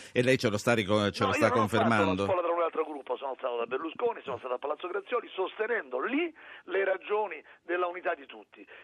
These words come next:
Speaker 2: E alla riunione che c'è stata poi alle diciotto mi è dispiaciuto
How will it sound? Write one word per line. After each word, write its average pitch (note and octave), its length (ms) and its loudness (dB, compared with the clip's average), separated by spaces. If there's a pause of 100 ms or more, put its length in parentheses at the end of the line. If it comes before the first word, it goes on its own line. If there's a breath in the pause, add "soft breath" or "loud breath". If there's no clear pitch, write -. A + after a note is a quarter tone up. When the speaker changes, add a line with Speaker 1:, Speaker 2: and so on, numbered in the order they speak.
Speaker 2:
E F#3 180 -2
alla F3+ 200 0
riunione G3 340 -4
che D#3 100 -6
c'è D#3+ 160 -6
stata D#3+ 200 -2
poi D3+ 120 -2
alle D3+ 80 -6
diciotto C#3 600 -6 (120)
mi F#3 160 -8
è F#3 40 -2
dispiaciuto D3+ 800 -6